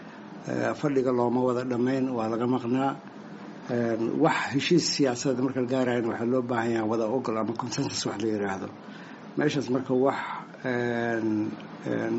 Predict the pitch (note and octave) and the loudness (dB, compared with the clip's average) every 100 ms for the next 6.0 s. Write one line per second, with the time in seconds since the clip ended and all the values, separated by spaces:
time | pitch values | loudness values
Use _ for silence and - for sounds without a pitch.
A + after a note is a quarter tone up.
0 | - - C3+ D#3 D3+ C3+ A#2+ A#2 B2+ C3 | -2 0 6 8 8 4 -4 -4 0 0
1 | A#2+ B2+ A2 A2+ G#2 A2 A#2+ C3 C3+ E3 | 0 -2 0 2 2 2 2 2 6 6
2 | C3+ - A#2+ - - - - - A#2+ - | 6 2 -2 -2 -6 -12 -6 0 0 0
3 | - - - - - - - - B2 B2+ | -10 -14 -14 -12 -12 -12 -10 -2 0 2
4 | B2+ A#2 A#2 C#3 C3 B2+ G#2+ F#2 - - | 2 2 2 2 4 4 2 -2 -6 0
5 | A#2+ B2+ - C#3+ B2 A2+ C3+ A#2+ B2 A#2+ | 2 2 4 4 2 2 2 4 4 4